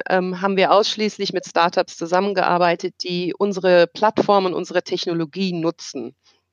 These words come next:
oder nutzen wollten oder bereit waren zu nutzen. Und das hat uns sehr eingeschränkt in, ähm, im,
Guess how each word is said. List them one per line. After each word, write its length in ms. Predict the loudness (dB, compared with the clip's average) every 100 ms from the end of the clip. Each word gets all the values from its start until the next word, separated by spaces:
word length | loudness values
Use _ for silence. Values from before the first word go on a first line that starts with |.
| _ _ _ _ -2
oder 220 | 2 2
nutzen 420 | 2 0 0 0
wollten 280 | 4 4 2
oder 160 | 0 0
bereit 400 | 2 2 0 0
waren 240 | -2 -2
zu 160 | -6 -6
nutzen. 480 | -6 -10 -12 -14 -14 -18 -18 -18 -18 -8
Und 200 | -2 4
das 180 | 4 4
hat 180 | 2 2
uns 180 | 0 0
sehr 280 | 0 2
eingeschränkt 800 | 2 0 0 -4 0 0 0 -12
in, 500 | -8 -6 -4 -6 -8 -8
ähm, 440 | -6 -6 -8 -12 -18 -12
im, 320 | -10 -10